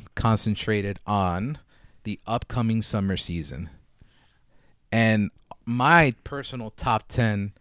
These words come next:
most anticipated summer films of two thousand seventeen. And if we look at the list, we start with number one, which is an, another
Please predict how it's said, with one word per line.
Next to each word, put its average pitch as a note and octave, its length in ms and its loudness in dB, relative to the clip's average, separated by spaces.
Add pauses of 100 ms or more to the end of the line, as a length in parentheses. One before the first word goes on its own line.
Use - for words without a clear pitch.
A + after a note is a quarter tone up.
(160)
most G#2 260 0
anticipated G#2 680 -2
summer F#2+ 280 -4
films F2+ 500 -8 (920)
of G2+ 420 0
two G#2 160 -4
thousand F2 260 0
seventeen. B2 480 0 (1120)
And C3 140 4
if C3 140 2
we C3 120 2
look C#3+ 220 2
at D3+ 160 0
the B2+ 100 0
list, A#2 380 2
we G#2+ 80 0
start C3+ 260 2
with A#2 120 2
number A2 260 0
one, F#2+ 540 -2
which G#2+ 240 2
is F2+ 420 -2 (840)
an, A2+ 220 2
another B2 640 4